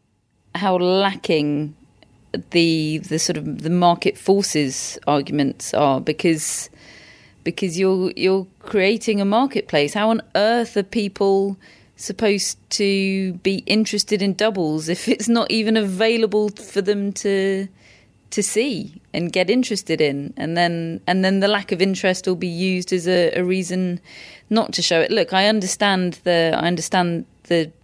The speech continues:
the demands, the resources required to, to produce doubles matches and everything. And, and,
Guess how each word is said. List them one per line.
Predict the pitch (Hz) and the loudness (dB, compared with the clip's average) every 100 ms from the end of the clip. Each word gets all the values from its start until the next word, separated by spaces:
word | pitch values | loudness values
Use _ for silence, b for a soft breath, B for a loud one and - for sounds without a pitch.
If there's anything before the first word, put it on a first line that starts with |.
| _ - | _ -4
the | 160 | -4
demands, | 160 185 208 202 180 | 0 2 2 2 -2
the | 165 | -2
resources | 175 190 196 185 180 170 175 | 0 0 0 0 2 0 -2
required | 175 180 175 175 170 - | 0 2 4 4 0 -2
to, | 170 160 156 156 156 B B B B | 0 2 2 -2 -6 B B B B
to | - 165 | -6 -4
produce | 165 175 175 - | -2 0 0 0
doubles | 175 165 165 | 0 0 -2
matches | 175 - - 165 160 | -2 -2 -4 -6 -2
and | 160 | -2
everything. | 160 160 160 156 156 | -2 -2 -2 0 -2
And, | 147 151 - | -2 -4 -6
and, | 156 151 151 | -4 -4 -6